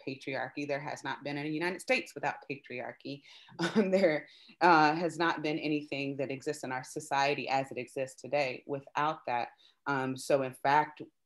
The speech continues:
we're, you have to, you talk about the unlearning, but also, um, im-, imagining, reimagining, but, you know, something that has not existed, um,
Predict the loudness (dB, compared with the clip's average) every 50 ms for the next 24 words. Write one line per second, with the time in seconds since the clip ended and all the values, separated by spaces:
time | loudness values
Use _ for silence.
0 | _ _ _ _ -14 -14 -12 -14 -16 -16 -16 _ _ _ _ _ _ -16 -16 -10
1 | -4 2 4 4 4 2 0 -6 -8 -8 -4 0 2 2 2 2 0 -4 -4 -2
2 | 0 0 0 0 -2 -4 -6 -10 _ _ _ _ _ _ _ _ _ _ _ _
3 | _ _ _ _ _ -14 -6 -4 -2 0 0 2 4 4 4 2 2 0 -4 -4
4 | -2 -2 -2 0 0 2 2 2 2 2 2 0 0 0 2 2 0 0 0 0
5 | 0 2 2 2 0 -4 -6 -8 -8 -4 -2 0 0 0 0 -2 -4 -6 -8 -8
6 | -10 -12 _ -12 -8 -6 -6 -6 -6 -4 -4 -2 -2 0 0 0 0 0 0 0
7 | 0 0 0 0 0 0 0 0 0 0 0 0 0 0 -2 -2 0 -2 -2 -2
8 | -6 -18 -10 -6 -4 -2 -2 -2 -2 -2 -2 -2 -2 -2 -2 -2 -2 -2 -2 -2
9 | -2 -2 -2 -2 -2 -2 -4 -2 -2 -2 -2 -4 -8 -8 _ -6 -6 -6 -4 -4
10 | -4 -4 -4 -6 -10 -12 -12 -14 _ _ _ _ _ _ _ _ _ _ _ 0
11 | 0 2 2 2 2 0 -2 -4